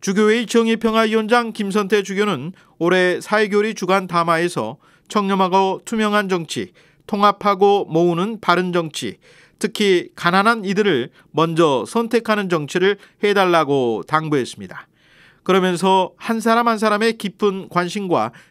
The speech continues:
능동적인 참여, 그리고 연대가 필요하다고 강조했습니다.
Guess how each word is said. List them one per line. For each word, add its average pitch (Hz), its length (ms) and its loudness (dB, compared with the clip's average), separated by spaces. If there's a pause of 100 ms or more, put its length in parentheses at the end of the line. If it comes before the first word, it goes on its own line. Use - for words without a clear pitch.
능동적인 180 640 0
참여, 156 360 -4 (280)
그리고 156 560 0
연대가 175 680 2
필요하다고 180 880 0
강조했습니다. 151 880 -6